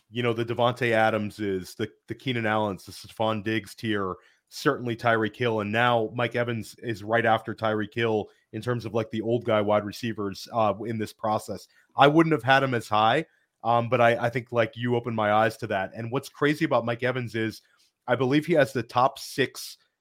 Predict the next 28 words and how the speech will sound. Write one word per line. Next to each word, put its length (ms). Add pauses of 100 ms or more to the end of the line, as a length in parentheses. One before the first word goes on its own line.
(120)
uh, 200
touchdown 540
output 460
seasons 440
of 100
all 260
time 480 (420)
for 140
Tampa 320
Bay 140
Buccaneers 500
wide 160
receivers. 480
Like, 160
the 80
history 260
books 220
is 160 (180)
Mike 240
Evans, 300
Mike 180
Evans, 300
Mike 160
Evans, 240
Mike 180
Evans, 260
Mike 200
Evans. 400